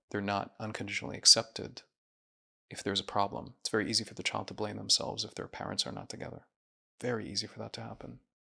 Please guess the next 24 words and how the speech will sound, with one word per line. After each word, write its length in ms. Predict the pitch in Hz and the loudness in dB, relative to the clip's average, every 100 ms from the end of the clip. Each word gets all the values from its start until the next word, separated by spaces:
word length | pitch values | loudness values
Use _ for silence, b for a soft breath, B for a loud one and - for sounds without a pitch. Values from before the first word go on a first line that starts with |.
| _ _ _ - | _ _ _ -6
which 180 | 117 - | -2 0
is 140 | 107 | 2
why 460 | 110 110 104 98 - _ _ | 4 4 4 0 -6 _ _
if 380 | - 110 - - - | -2 -2 -4 -12 6
the 100 | - | 10
separation 500 | - - 107 - 104 | 10 10 0 -2 -4
needs 260 | 113 113 | 0 4
to 80 | - | 4
happen, 440 | 101 - - - 113 - | 2 -8 -10 -12 -12 2
or 200 | - 101 | 4 6
the 80 | 104 | 4
term 300 | - 95 92 | 2 2 0
uncoupling, 680 | 98 98 - - 98 147 - _ _ _ _ _ _ | -2 -2 -2 0 -2 -4 -8 _ _ _ _ _ _
it 60 | - | -4
needs 240 | 104 101 | 2 4
to 80 | - | 4
happen, 380 | - - - - | 2 -6 -8 -8
it 100 | 120 | -6
needs 280 | 107 127 143 | -2 4 6
to 80 | - | 6
happen 280 | 117 - 110 | 2 -4 -4
in 100 | 104 | -2
a 80 | 101 | -2
way 460 | 104 104 - 117 | -2 -2 -4 -8